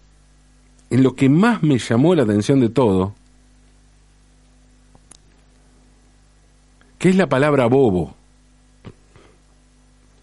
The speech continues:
Bobo es una palabra del castellano.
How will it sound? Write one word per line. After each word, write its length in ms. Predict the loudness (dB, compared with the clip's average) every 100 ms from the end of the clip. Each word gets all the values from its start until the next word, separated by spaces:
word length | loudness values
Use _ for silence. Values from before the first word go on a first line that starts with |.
| _ _ _ _ _ _ _ _ _ _ _ _ _ _ _ _ _
Bobo 300 | -6 -2 0
es 140 | 0
una 140 | 0 0
palabra 640 | 0 0 2 0 0 -4 -10 -20 -20 _ _ _ _ _ _ _ _ _ _ _ _ _ _ _ _ _ _
del 140 | -12 -8
castellano. 720 | -10 -10 -8 -4 -2 -4 -10